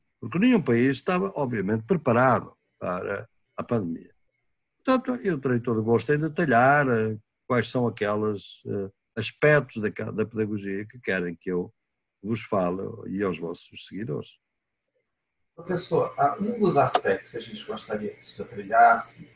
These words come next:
Speaker 2: é o vírus, dentro de uma realidade,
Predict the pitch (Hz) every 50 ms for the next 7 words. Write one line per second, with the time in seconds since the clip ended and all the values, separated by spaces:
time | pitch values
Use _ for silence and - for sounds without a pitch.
0 | _ _ - 120 120 123 123 - - - _ _ _ _ _ _ _ _ - 175
1 | 180 165 127 139 143 139 127 113 107 107 - - - - - _ - - _ _
2 | _ - 127 139 139 139 127 143 139 131 127 127 123 110 101 - - 95 101 98
3 | 95 95 95 - - - 104 101 101 - -